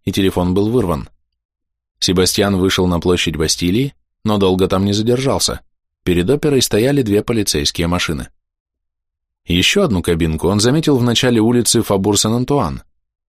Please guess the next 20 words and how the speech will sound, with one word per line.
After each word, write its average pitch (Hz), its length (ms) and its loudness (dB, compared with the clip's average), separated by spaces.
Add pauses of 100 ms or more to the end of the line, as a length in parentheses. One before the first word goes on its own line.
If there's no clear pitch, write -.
(300)
но 82 180 0
и 104 240 0
из 110 120 2
этой 117 220 0
позвонить 90 480 0
оказалось 82 480 0
невозможно. 92 640 -2 (880)
Ее 87 240 2
оккупировал 80 560 0
бомж 110 400 -2 (160)
и 131 100 -2
мирно 185 320 0
спал 139 280 0
там, 120 160 0
укрывшись 104 420 0
каким-то 90 380 -2
тряпьем 92 480 -2
и 110 40 -4
куском 80 380 -4
картона. 82 520 -4